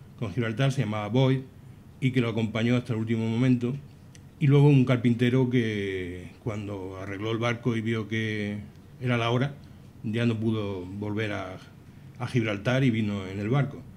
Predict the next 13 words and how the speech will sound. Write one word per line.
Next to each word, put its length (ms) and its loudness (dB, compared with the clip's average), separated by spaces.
Comprobaban 600 4
entonces 440 2
con 160 -2
asombro, 600 4
en, 360 -10
desde 200 -8
Gran 180 4
Bretaña, 480 4
desde 240 -2
Francia, 480 4
desde 280 -4
otros 220 4
lugares, 440 6